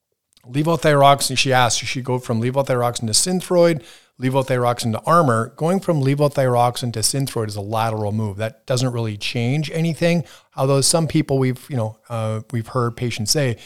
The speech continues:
they feel better on Synthroid than, than they do on Levo, or they feel better on Tirosint than they do on Synthroid,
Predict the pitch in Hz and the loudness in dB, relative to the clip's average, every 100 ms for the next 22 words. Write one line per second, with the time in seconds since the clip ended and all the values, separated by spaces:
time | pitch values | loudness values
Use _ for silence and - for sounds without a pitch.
0 | - - 131 151 143 139 131 117 110 175 | -8 -2 0 2 4 4 4 2 2 0
1 | 165 117 110 110 107 110 123 117 110 107 | 0 -2 -2 -4 -6 -8 -4 -2 -2 -2
2 | 117 107 101 101 120 139 131 107 104 - | -2 -2 -4 -8 -6 -4 0 -2 -2 -10
3 | - - 139 131 147 135 139 131 117 110 | -20 -4 0 0 0 2 4 4 2 0
4 | - 170 135 123 107 117 110 117 110 104 | 0 2 2 -2 -4 -6 -4 -4 -4 -4
5 | - 113 107 113 107 107 | -2 -2 -4 -4 -4 -4